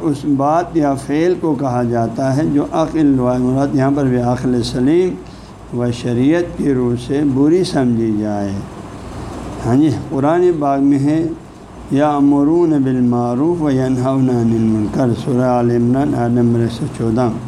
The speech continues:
ترجمہ، یہ لوگ اچھے کام کرنے کو کہتے ہیں اور بری باتوں سے منع کرتے ہیں۔ ہاں جی، آیت کا ترجمہ یہ، یأمرون بالمعروف،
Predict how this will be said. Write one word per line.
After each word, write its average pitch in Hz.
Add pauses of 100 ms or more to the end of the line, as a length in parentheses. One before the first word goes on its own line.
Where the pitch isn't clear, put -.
(580)
ترجمہ، 135
یہ 147
لوگ 165 (120)
اچھے 151
کام 151
کرنے 135
کو - (240)
کہتے 160
ہیں 180 (760)
اور 143
بری 151
باتوں 135
سے 160
منع 143 (100)
کرتے 117
ہیں۔ 123 (720)
ہاں 123
جی، 139 (160)
آیت 120
کا 143 (100)
ترجمہ 123
یہ، 123
یأمرون 120
بالمعروف، 110